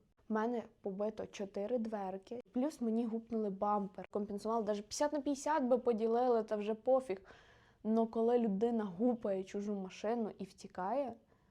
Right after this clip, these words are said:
при цьому не несучи жодної відповідальності за це, ну, ви гірше тварин. В цей момент у мене накопичилось повністю все.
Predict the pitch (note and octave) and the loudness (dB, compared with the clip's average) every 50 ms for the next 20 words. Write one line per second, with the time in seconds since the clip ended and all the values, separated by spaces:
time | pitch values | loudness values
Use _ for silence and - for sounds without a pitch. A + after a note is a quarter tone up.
0 | _ _ _ - G3+ G3+ G3+ - A3 G#3 G3+ G3 G3 G3+ G3 G3+ G3+ G3 G3+ G3 | _ _ _ 0 0 0 0 0 0 0 0 0 -2 -2 -2 -2 -2 -2 -4 -6
1 | - G3+ G3 - - G3+ G3 F#3 G3 F#3 F#3 F#3 F#3+ F#3 F3+ F3+ F3+ F3+ F3+ - | -8 -12 -10 -8 -8 -8 -6 -4 -2 -2 -2 -2 -2 -2 -2 -2 -4 -6 -6 -6
2 | - F3+ F3 F3 F3 E3 F3 F#3 G#3 C4 D#4+ D#4 - - C4+ A#3 G#3+ F#3+ F#3+ - | -6 -6 -4 -4 -4 -4 -2 -2 -4 -4 -6 -10 -6 -6 -6 -4 -4 -6 -6 -6
3 | F#3 F3+ G#3+ - _ A#3 A#3+ A#3+ B3 C4+ C#4+ C4+ A#3 G#3+ G#3+ A3 A#3 A#3+ A3+ A3 | -10 -12 -12 -12 _ -8 -6 -4 -2 -2 -2 -2 -2 -4 -2 -2 -2 -2 -4 -6
4 | G#3 G#3 - - G#3 G3+ - G3+ F#3 F3+ F#3 E3 E3 E3+ F#3+ - - G3 - - | -6 -6 -6 -10 -12 -12 -8 -10 -8 -8 -8 -10 -12 -12 -14 -12 -12 -12 -10 -4
5 | - A3+ G#3+ A3 G#3+ G3 G3+ G#3+ A#3 B3+ B3+ A3+ G#3+ G3+ G#3 G#3+ G3+ G3+ G3 G3 | 0 2 2 2 2 2 2 2 2 2 0 -2 -2 0 0 0 0 -2 -2 -4
6 | - G3+ - G#3 G#3 G#3 - G3 F#3 F#3 - - G#3+ G3+ G3 G3+ F#3+ F#3 - - | -6 -6 -4 -6 -4 -4 -4 -4 -6 -6 -8 -8 -6 -6 -4 -4 -6 -6 -8 -12
7 | F3+ - - - - | -12 -12 -12 -14 -14